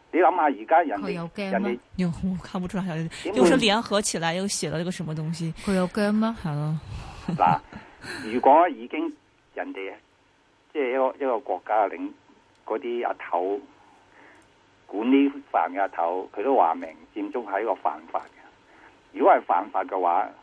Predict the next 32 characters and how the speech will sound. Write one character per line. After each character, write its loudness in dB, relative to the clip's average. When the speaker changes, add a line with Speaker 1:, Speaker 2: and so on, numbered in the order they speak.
Speaker 1:
你 -8
負 -12
責 2
指 -14
揮 -8
嘅 0
人 -10
亦 -8
都 0
係 2
犯 -8
法。 -6
而 -10
家 2
搞 2
呢 0
幾 -6
個 0
人 -6
呢， -8
佢 -6
本 -2
身 0
自 -14
己 0
有 4
律 -4
師 -8
牌， -8
又 4
係 -4
教 2